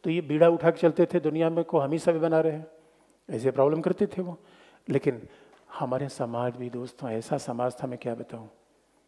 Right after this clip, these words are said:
भारत जैसा समाज जहाँ पे आप देखेंगे समाज का विभाजन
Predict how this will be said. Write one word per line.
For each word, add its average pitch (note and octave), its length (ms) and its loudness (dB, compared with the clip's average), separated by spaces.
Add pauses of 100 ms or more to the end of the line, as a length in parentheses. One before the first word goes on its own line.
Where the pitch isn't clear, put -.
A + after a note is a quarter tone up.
(840)
भारत C3+ 320 4
जैसा D3 280 4
समाज C#3 480 0 (580)
जहाँ C3 320 -2
पे C#3+ 160 -2
आप C3 100 0
देखेंगे C3+ 360 -4
समाज C#3 420 0
का D#3 120 -2
विभाजन C3 540 0